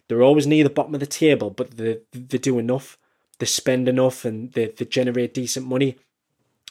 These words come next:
And I think we've just gotta make sure that for the next couple of years, wherever we end up,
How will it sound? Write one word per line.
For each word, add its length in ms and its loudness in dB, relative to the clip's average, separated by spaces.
And 80 -8
I 60 -6
think 220 -2
we've 140 2
just 140 -6
gotta 140 -2
make 220 -4
sure 200 2
that 160 -6
for 60 -20
the 80 -10
next 240 -8
couple 200 -10
of 60 -10
years, 380 0
wherever 400 -2
we 160 -4
end 240 -4
up, 260 -4